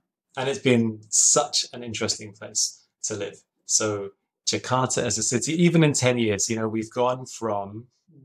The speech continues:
one good taxi company, which interestingly was like a, there's a company called Bluebird Taxi Company, which is still the number one taxi company, was a technological disruptor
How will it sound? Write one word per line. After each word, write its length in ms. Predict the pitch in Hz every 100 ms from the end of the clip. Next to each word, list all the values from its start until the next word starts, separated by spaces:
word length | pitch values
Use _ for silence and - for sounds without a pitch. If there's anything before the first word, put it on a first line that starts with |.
| -
one 440 | 147 170 175 170
good 300 | 143 139 139
taxi 380 | - 131 - 120
company, 500 | 117 117 113 127 180 - _ _ -
which 240 | 143 -
interestingly 640 | 165 160 151 - 151 139
was 180 | 123 117
like 260 | 120 117 117
a, 280 | 110 104 -
there's 160 | 120 110
a 60 | 104
company 360 | 123 117 117
called 280 | 104 110 -
Bluebird 400 | 110 110 110 101
Taxi 340 | - 107 -
Company, 340 | 107 107 - 98
which 120 | -
is 120 | 110
still 140 | - 113
the 80 |
number 220 | 110 101 98
one 180 | 98
taxi 320 | 92 104 - 107
company, 420 | 101 95 - - _ _ _
was 340 | 117 117 135 135
a 80 | 135
technological 840 | - 139 139 131 127 131 - 127
disruptor 720 | 110 110 - 117 - - 135